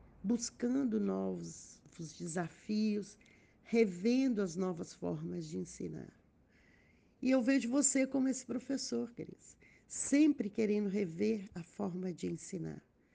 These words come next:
sempre procurando, é, as habilidades e a competência desses seus alunos. Não é aquela professora conteudista que o aluno tem que encher de conteúdos, não importa o que vai ser absorvido daquilo ali.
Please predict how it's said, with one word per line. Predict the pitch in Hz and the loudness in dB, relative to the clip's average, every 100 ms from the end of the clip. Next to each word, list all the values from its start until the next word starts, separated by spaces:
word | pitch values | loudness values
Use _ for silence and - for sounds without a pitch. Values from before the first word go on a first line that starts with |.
| _ _ | _ _
sempre | - - 269 277 269 | -8 0 2 2 0
procurando, | - 262 262 240 208 214 233 247 175 175 165 - _ _ - _ - | 0 -2 0 -2 2 2 2 2 0 -2 -6 -10 _ _ -20 _ -2
é, | 220 214 | 0 0
as | - 190 208 | 0 0 2
habilidades | 214 202 196 175 202 240 254 190 170 | 2 2 2 2 2 2 2 -2 -2
e | 233 | -2
a | |
competência | 240 226 254 269 269 - 233 262 277 - 180 165 - _ _ _ _ | -2 -2 0 0 -4 -2 2 4 2 -2 -8 -8 -12 _ _ _ _
desses | 175 180 175 156 | 2 2 2 -4
seus | 185 175 | -4 -2
alunos. | 180 170 160 165 - - - - _ _ | -2 -4 -6 -8 -12 -20 -20 -20 _ _
Não | 226 | 2
é | 254 311 | 4 2
aquela | 302 254 | 2 0
professora | 240 226 220 208 - 214 208 | 0 -2 -2 -4 -2 -2 -2
conteudista | - 214 196 190 165 - 220 233 233 - 170 165 _ _ _ _ _ | -2 -2 0 0 -2 -2 0 0 -2 -8 -8 -10 _ _ _ _ _
que | - 214 196 196 190 190 | -4 0 0 0 -2 0
o | 202 | 0
aluno | 190 196 220 | 2 4 2
tem | 214 214 | 2 0
que | - 220 | 0 -2
encher | 190 - 214 220 269 240 | -2 2 8 10 10 8
de | 170 | 2
conteúdos, | 208 202 208 208 226 175 | -2 0 2 2 2 0
não | 208 233 | 4 4
importa | 226 - 220 233 - - 196 | 4 2 2 2 0 -6 -6
o | 170 | -4
que | 190 | 0
vai | 190 | 0
ser | - 180 | 0 -4
absorvido | 165 - 175 156 185 170 | -4 -4 -4 -2 -4 -2
daquilo | 180 185 220 202 | -6 -2 -2 0
ali. | 175 147 | -2 -4